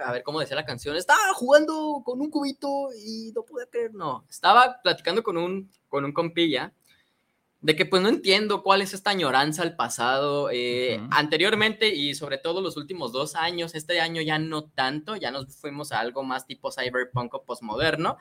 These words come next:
Speaker 2: Ujú.
Speaker 1: eh, pero hay una tendencia bien general, o bueno, hubo una tendencia bien general, la moda, de la añoranza al pasado, a los años setentas, ochentas, noventas. Teníamos series en Netflix,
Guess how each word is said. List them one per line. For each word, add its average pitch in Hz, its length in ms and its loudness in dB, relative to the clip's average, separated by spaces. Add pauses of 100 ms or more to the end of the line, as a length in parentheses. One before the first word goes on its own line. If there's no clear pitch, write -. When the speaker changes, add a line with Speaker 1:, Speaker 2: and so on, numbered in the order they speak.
Speaker 2:
Ujú. 120 300 -8
Speaker 1:
eh, 123 640 2
pero 226 440 4
hay 170 320 6
una 220 240 -4
tendencia 143 520 -6
bien 214 220 -8
general, 151 560 -2
o 127 160 2
bueno, 123 380 -2
hubo 208 260 2
una 143 280 -2
tendencia 120 440 0
bien 139 160 0
general, 127 400 2
la 120 100 0
moda, 123 400 0 (260)
de 151 120 4
la 170 100 8
añoranza 165 440 4
al 214 140 0
pasado, 113 440 2
a - 20 4
los 117 180 -2
años 165 220 -6
setentas, 151 540 -6
ochentas, 139 500 -6
noventas. 110 580 -6 (440)
Teníamos 202 540 6
series 214 360 0
en 147 160 -2
Netflix, 175 720 0